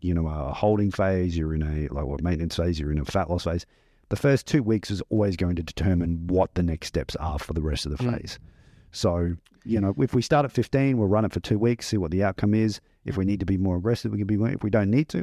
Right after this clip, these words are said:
Speaker 1: we don't need to.
Speaker 2: Two more things I wanna touch on before we sh-, wrap it up and move on to the training is,
Speaker 1: Mm.
Speaker 2: um,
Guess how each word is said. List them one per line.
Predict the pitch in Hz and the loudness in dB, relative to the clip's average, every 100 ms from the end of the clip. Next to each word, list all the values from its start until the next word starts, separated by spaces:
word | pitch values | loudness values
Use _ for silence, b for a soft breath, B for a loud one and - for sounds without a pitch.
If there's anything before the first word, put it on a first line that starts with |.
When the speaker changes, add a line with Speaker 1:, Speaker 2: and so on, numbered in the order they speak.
| 170 | -4
Speaker 1:
we | 151 | -4
don't | 147 - | 0 0
need | 165 | 0
to. | - - b b b b b _ - | -4 -8 b b b b b _ -2
Speaker 2:
Two | 208 202 | 2 4
more | 180 139 | 2 0
things | 135 139 | 0 0
I | 139 | 0
wanna | 120 | 0
touch | 117 123 - | -2 -4 -2
on | 120 113 | -2 -4
before | - 120 | -4 -2
we | 110 107 104 - | 0 0 -2 -6
sh-, | - - - | -18 -12 -4
wrap | 139 110 | -2 0
it | 113 | 0
up | 107 120 | -2 0
and | |
move | 113 110 | -2 0
on | 107 | -2
to | - | -4
the | 117 | -8
training | - 110 110 107 107 | -4 -2 0 0 0
is, | 107 107 85 | 0 -2 -4
Speaker 1:
Mm. | 76 | 0
Speaker 2:
um, | 120 117 110 | 2 2 -2